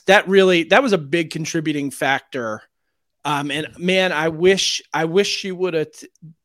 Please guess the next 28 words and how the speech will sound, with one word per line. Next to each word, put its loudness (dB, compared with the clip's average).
uh, -2
June -4
woulda 0
taken -2
a -4
hard -2
line -2
at -8
that -2
point -4
and -8
said, -4
"We're -4
staying," -2
because -10
I -10
probably -4
woulda -6
quit -6
then, -6
but -12
<laughs> -4
that's 2
not 0
how 2
it -8
worked -8
out. -6